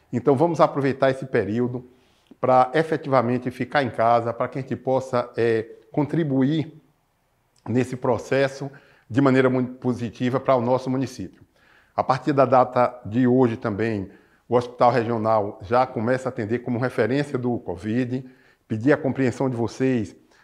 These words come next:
Ali na upa, a gente vai parar pelo período de dois ou três dias, onde vai ser feito, é, uma limpeza, porque estávamos atendendo ali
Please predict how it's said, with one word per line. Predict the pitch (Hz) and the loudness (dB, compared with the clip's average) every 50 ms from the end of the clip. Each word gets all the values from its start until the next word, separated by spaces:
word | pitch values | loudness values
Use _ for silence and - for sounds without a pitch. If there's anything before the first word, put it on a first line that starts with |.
| _ - | _ 2
Ali | 110 113 120 139 | 2 4 4 4
na | 139 131 117 | 4 4 4
upa, | 120 139 147 127 - - 107 95 - - - - | 4 4 4 2 2 2 0 0 0 -2 -12 -10
a | 110 | -6
gente | 104 127 123 123 | -4 -4 -2 2
vai | 127 131 127 | 4 4 4
parar | 120 - - 117 113 123 123 | 4 4 4 4 6 6 4
pelo | 120 - 127 123 117 | 2 2 -2 -2 0
período | - 117 113 123 123 117 110 | 2 2 2 2 0 -2 -4
de | 107 110 | -6 -4
dois | 98 104 139 139 127 | 0 2 2 2 2
ou | 131 120 | 0 -2
três | - 127 110 98 98 | -4 -4 -4 -4 -4
dias, | 101 123 131 127 110 | -2 0 0 0 0
onde | 123 123 117 117 | 0 -2 -2 0
vai | 107 127 120 | 0 -2 -2
ser | - - 110 | -2 -4 -8
feito, | - - 135 127 123 127 127 110 - - _ _ _ _ _ _ _ | -4 0 0 0 0 -2 -6 -10 -10 -12 _ _ _ _ _ _ _
é, | - 120 113 113 113 113 - | 2 4 6 6 4 4 2
uma | 120 131 | 2 2
limpeza, | 127 120 110 - - 123 135 143 139 120 104 104 98 98 - | 2 2 0 -2 0 0 2 2 2 2 0 -2 -4 -6 -8
porque | - 120 107 - - - 127 131 123 - - - - - _ _ - | -8 -8 -8 -8 -4 -2 -2 0 -2 -2 -6 -12 -20 -20 _ _ -6
estávamos | 127 110 - - - 131 135 123 131 120 117 123 | -6 -6 -2 2 4 4 4 4 2 -2 0 -2
atendendo | 120 120 - 117 107 110 123 123 113 113 | -2 -2 -2 -4 -4 -2 -2 0 0 0
ali | 107 110 120 127 127 - - | 0 0 0 -2 -2 -4 -8